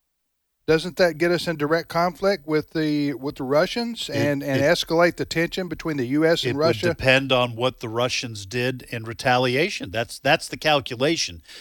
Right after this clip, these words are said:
Speaker 2: So if the jets are in Poland and then they go to, I think the plan was to, for them to go to Germany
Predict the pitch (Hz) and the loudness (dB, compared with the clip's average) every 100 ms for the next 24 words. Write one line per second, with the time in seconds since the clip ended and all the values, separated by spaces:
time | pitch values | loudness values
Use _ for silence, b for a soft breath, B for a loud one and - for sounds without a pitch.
0 | B - 123 - 113 101 139 170 - - | B -2 -2 -2 -6 2 4 4 0 -4
1 | - 131 123 117 113 - _ _ - 147 | 0 2 6 6 4 0 _ _ 2 2
2 | 139 - 185 185 139 107 123 160 - _ | 2 0 4 4 4 0 -2 -10 -16 _
3 | _ _ - 117 117 123 123 120 110 139 | _ _ -4 -2 2 2 4 0 4 2
4 | 160 139 127 131 165 - - 147 139 135 | 2 -4 -6 -4 -4 -6 -4 2 4 4
5 | 123 113 127 - 131 120 110 101 127 160 | 0 -6 -10 -12 -6 -4 -4 0 0 2
6 | 165 131 151 135 110 120 | -2 2 4 4 0 -6